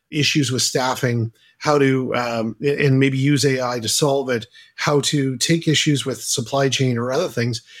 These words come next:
and really put those all together and capitalize on it. So if you have these companies out there that can do that, right, that are forward thinking enough, that are nimble enough to be doing this, right now, the world's your oyster.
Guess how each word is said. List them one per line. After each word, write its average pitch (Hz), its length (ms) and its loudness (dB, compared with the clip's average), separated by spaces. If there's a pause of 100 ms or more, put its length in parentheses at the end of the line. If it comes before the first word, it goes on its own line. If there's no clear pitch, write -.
(180)
and 151 160 4
really 156 300 4
put - 280 -4
those 165 180 2
all 139 140 0
together 131 360 0
and 110 100 -4
capitalize 120 560 -4
on - 160 -18
it. - 60 -20 (840)
So 143 420 2 (360)
if 151 220 0
you 208 100 6
have 185 100 -4
these 139 160 -2
companies 160 360 0
out 135 140 -2
there 139 140 2
that 123 140 -4
can 113 220 0
do 175 220 2
that, 131 360 -6 (300)
right, 135 320 0
that 127 140 2
are 117 100 -2
forward 165 420 0
thinking 143 340 0
enough, 127 360 0
that 107 100 -8
are 104 100 -6
nimble 156 400 2
enough 127 300 -4
to - 120 -6
be 110 100 -2
doing 143 240 2
this, 104 360 -6 (340)
right 151 300 2
now, 147 240 2
the 113 120 -4
world's 117 360 -2
your 101 120 -12
oyster. 113 320 -10